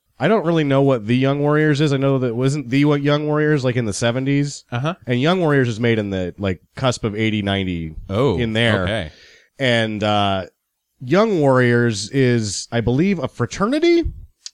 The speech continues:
Speaker 1: that decides to become vigilantes.
Speaker 2: Oh, God, you're
Speaker 1: And
Speaker 2: kidding.
Speaker 1: they don't do a good job. Like, first time out, they lose a guy. They have a dog. They turn the dog into a crime-fighting dog. He gets shot. They do the dog in the movie.
Speaker 2: Uh-huh.
Speaker 1: And,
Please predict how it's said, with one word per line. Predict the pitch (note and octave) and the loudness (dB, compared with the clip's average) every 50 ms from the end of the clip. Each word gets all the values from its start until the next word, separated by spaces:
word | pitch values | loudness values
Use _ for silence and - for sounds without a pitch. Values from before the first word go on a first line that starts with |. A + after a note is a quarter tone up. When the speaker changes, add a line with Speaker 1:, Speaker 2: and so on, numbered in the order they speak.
| _ _ _ _ | _ _ _ _
Speaker 1:
that | C#3 D3+ E3+ D#3+ | -2 -2 0 0
decides | D#3 E3+ - - F3 F#3 G3 E3 - | 0 -2 0 2 2 2 2 0 -4
to | - D#3+ | -4 -4
become | D#3+ E3+ - F3 F#3 F3+ E3+ | -4 -2 0 0 0 0 2
vigilantes. | D3+ F#3 D#3+ E3+ F3+ C#3 C3+ C3+ D3+ E3+ - G#3 A3+ B3 C4 B3+ - - - F#3+ | 0 0 2 2 2 2 2 2 2 0 0 -2 0 0 -2 -2 -6 -4 -2 -2
Speaker 2:
Oh, | C#3 B2+ B2 A#2 G2+ _ _ - | 0 0 -2 -4 -8 _ _ -6
God, | C3+ A2+ G2 F#2+ - - | -6 -4 -4 -6 -8 -8
you're | B2 A2 G#2 E3+ | -6 -2 0 2
Speaker 1:
And | D#3+ D#3 D3+ | 2 2 0
Speaker 2:
kidding. | F2+ E2+ D#2+ E2 - - | -2 -6 -10 -12 -12 -4
Speaker 1:
they | C3 C3+ B2+ | -2 -2 0
don't | B2 D3+ F#3 F#3 F3 | 2 2 0 0 2
do | E3+ F#3 G3 | 2 2 2
a | F#3+ | 4
good | F#3 A3+ A#3+ G#3+ | 4 4 2 2
job. | G3+ D4 D#4+ D4+ C#4 B3 B3 A#3 A3 - - - _ _ _ _ - | 4 2 4 6 6 6 4 4 0 -18 -20 -20 _ _ _ _ -4
Like, | D3+ D3 C#3+ C3 - - - _ _ _ _ | 0 0 0 0 -4 -8 -20 _ _ _ _
first | - G3 G3+ - - | 0 0 0 0 0
time | G#3+ G#3+ F#3 F3 | 0 0 2 2
out, | E3+ F3+ F3+ D#3+ | 2 2 2 0
they | E3 E3+ | 0 0
lose | E3 F3 F#3 F#3 E3 | 2 2 2 2 0
a | F3+ | -2
guy. | E3+ F3 F3 F3+ F3+ F#3 G3 G3 - _ _ _ - | 0 0 2 2 2 2 0 -2 -6 _ _ _ -2
They | C#3+ | 0
have | D3 E3+ F3+ D#3+ | 2 2 2 0
a | D#3 C3 | 0 -4
dog. | A#2 G#2+ D3 D#3 D#3 C#3+ B2 A#2 A#2 A#2 A#2+ B2 _ _ | 0 2 4 4 6 4 4 2 2 -2 -4 -8 _ _
They | - C3 | -8 -8
turn | - - F3+ F#3 F3 | -4 -2 -2 -2 -2
the | D3+ | -2
dog | A#2+ A2 B2+ C#3 C#3+ D#3 D#3 D3 | -2 0 0 2 2 2 2 0
into | D3+ C#3+ C3+ B2+ | -2 -2 -2 -4
a | A#2+ | -4
crime-fighting | - - D3+ D3 D3 D3+ D3 - C#3 B2+ A#2+ A#2 A2+ G#2+ | -4 -4 -2 -2 -2 -2 -2 -2 -2 0 0 0 -2 -2
dog. | A2+ A#2 A#2 A2+ A2+ A#2 A#2 B2 _ _ _ _ _ | 0 0 0 0 0 -2 -2 -6 _ _ _ _ _
He | _ D#3 F3 | _ -4 0
gets | E3+ G3+ D3 B2 - | 2 0 0 0 -4
shot. | - - C#3 B2+ B2 B2+ C3+ - _ _ _ _ _ | -4 0 2 2 2 2 0 -2 _ _ _ _ _
They | C3 | -4
do | C3+ B2+ D#3+ F#3 | 0 2 0 2
the | D#3+ E3 | 2 0
dog | C#3 D3+ D3 D3 D3 C3 | 2 2 4 4 4 2
in | C3 A#2+ | 0 -2
the | A2+ A2 | -2 -2
movie. | A2 G#2+ G#2 F#2 G2+ G#2 A2 G#2 | -2 -2 -2 0 0 0 0 0
Speaker 2:
Uh-huh. | G#2+ G2+ G2+ G#2 G2 G2 G#2+ - _ _ _ - | 0 0 0 0 -2 -2 -4 -8 _ _ _ -10
Speaker 1:
And, | F#3 C4 G3 C#3+ D3 C#3+ C#3+ C#3+ C#3 C3 | -8 -4 0 0 2 2 2 0 -2 -4